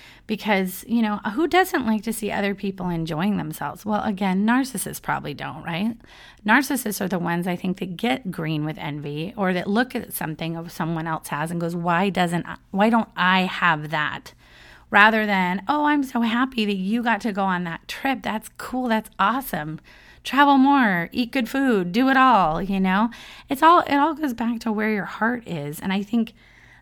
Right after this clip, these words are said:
that is what concerns me about just the way you see things in society is people are so all about have and have not, and so pointing the fingers and green and envious and everything. And really, you're just looking at someone's highlights reel. You're not even looking at their whole life.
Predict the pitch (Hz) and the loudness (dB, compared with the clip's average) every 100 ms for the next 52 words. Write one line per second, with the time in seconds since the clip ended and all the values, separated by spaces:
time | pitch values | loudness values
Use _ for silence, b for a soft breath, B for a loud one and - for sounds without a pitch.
0 | _ - 220 269 277 220 202 196 - 208 | _ -4 0 2 2 -2 -2 -4 -4 -6
1 | 185 202 180 - 180 185 185 170 160 160 | -6 -4 -6 -6 -4 -4 -4 -6 -6 -8
2 | 175 202 190 - - - 185 185 185 190 | -8 -10 -12 -14 -14 -10 -4 -2 0 2
3 | 196 185 175 - 208 202 196 175 170 170 | 2 0 -4 -2 -2 -2 -4 -6 -8 -10
4 | - - 156 202 240 180 170 170 - 226 | -10 -6 -4 -2 0 -2 -4 -6 -6 -6
5 | 226 214 185 180 - - 208 220 208 175 | -4 -4 -4 -6 -10 -4 0 2 2 0
6 | - 180 175 180 - - 185 175 170 160 | 0 -2 0 -2 -4 -2 -2 0 -2 -2
7 | 160 151 147 - B B B B 170 180 | -2 -2 -4 -12 B B B B -4 -2
8 | 175 - 214 226 190 202 185 180 170 - | -2 0 2 2 2 2 2 2 0 -2
9 | 170 156 156 160 170 170 180 190 190 170 | -4 -4 -8 -6 -6 -4 -2 0 2 0
10 | 165 180 196 196 180 160 160 - 170 170 | -4 -4 -2 0 0 -2 -4 -6 -6 -6
11 | 175 180 190 233 277 381 320 240 226 - | -6 -4 0 2 2 2 2 0 0 0
12 | 240 180 214 220 180 - 233 330 - - | 0 0 0 0 0 0 0 -2 -4 -6
13 | 165 151 165 190 233 233 208 220 226 208 | -4 -4 0 2 4 4 2 0 -2 -2
14 | 202 175 185 165 165 285 208 - | -2 -2 -2 -2 -2 -2 -4 -8